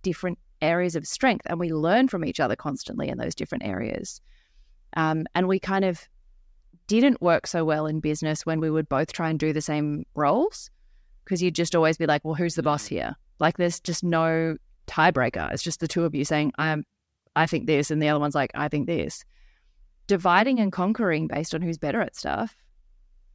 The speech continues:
or who likes certain area. I like finances. He hates them. I like doing budgets. He hates them. Whereas he likes doing financial reports. I hate them. So, like, we just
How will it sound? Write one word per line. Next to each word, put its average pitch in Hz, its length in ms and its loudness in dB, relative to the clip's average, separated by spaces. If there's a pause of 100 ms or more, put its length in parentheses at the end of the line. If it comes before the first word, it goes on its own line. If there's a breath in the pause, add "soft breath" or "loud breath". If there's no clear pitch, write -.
(180)
or 254 140 0
who 294 120 4
likes 196 540 2 (120)
certain 175 340 2
area. 139 220 -2
I 185 100 2
like 214 440 2
finances. 190 500 0
He 160 140 -8
hates 196 400 -4
them. - 240 -14 (540)
I 185 100 4
like 190 400 4
doing 190 220 2
budgets. 185 340 0
He 170 80 -2
hates 190 300 -2
them. 143 180 -8
Whereas 160 420 0
he 196 160 0
likes 185 280 4
doing 175 240 0
financial 170 480 -2
reports. 175 580 2
I 156 140 0
hate 170 240 -2
them. 82 220 -8
So, 170 180 -2
like, 160 200 2
we 190 120 -2
just 208 400 -4